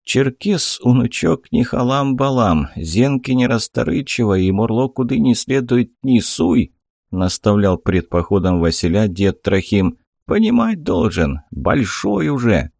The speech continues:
Мысли о прошедшем боя переворачивали сознание. Первое боевое окрещение и сразу три черкеса на счету Василя. «Если бы не пригляд сотника, то больше бы басурмана положил бы»,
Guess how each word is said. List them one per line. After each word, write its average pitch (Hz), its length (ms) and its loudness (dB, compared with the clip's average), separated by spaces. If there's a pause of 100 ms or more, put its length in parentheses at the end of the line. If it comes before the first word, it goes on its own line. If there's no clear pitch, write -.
(1300)
Мысли 180 400 2
о 110 100 -2
прошедшем 107 800 0
боя 143 360 -2
переворачивали 98 1080 0
сознание. 87 840 -2 (280)
Первое 85 520 2
боевое 85 560 0
окрещение 82 840 -2
и 76 40 -4
сразу 107 540 -2 (120)
три 139 240 0
черкеса 127 640 -2
на 95 160 0
счету 98 500 -2
Василя. 90 560 0 (380)
«Если 135 460 -2
бы 123 160 2
не 123 120 4
пригляд 113 520 -2
сотника, 127 680 -2
то 120 220 -2
больше 131 560 -4
бы 127 140 0
басурмана 107 800 -2
положил 98 680 2
бы», 85 220 0